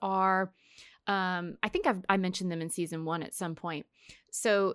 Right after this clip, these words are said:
they are a newer discipline within mental health, but it's training and certification specifically targeting, "I have substance use or mental health recovery experience,"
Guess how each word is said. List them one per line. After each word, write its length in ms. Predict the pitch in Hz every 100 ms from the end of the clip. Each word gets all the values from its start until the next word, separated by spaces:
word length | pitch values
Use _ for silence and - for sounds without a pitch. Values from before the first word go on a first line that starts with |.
| -
they 320 | 196 240 294
are 460 | - 226 214 208 196
a 100 | 196
newer 540 | 208 240 311 311 214
discipline 720 | 185 175 180 175 180 170 170
within 280 | 170 180 170
mental 260 | 165 160
health, 440 | 165 151 147 240 - -
but 220 | 196 -
it's 320 | 214 196 - -
training 520 | - 233 233 233 226
and 120 | 208
certification 1000 | - 196 185 190 185 185 185 190 185 185 - -
specifically 680 | - - 269 285 285 349 330
targeting, 540 | - 254 240 233 214 202 -
"I 240 | 214 240
have 680 | 247 - 214 208 196 190 185 -
substance 920 | - 254 247 - 233 226 220 - -
use 500 | 220 233 226 220 - -
or 200 | 202 196
mental 320 | 190 196 208
health 420 | - 202 196 196 - - _ _ _
recovery 600 | 214 208 208 196 202 196
experience," 880 | 185 - 190 180 180 180 170 - -